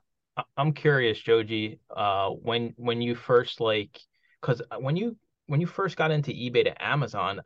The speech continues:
I mean, was there somebody that kinda, like, you, you kinda looked into or maybe had a session with to kinda understand it more? Because,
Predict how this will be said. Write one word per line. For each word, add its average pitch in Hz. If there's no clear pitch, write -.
I 110
mean, 113
was 156
there 214
somebody 156
that 113
kinda, 120
like, 95
you, 113
you 104
kinda 98
looked 95
into 120
or 107
maybe 92
had 110
a 98
session -
with 120
to 120
kinda 101
understand 104
it -
more? 139
Because, 120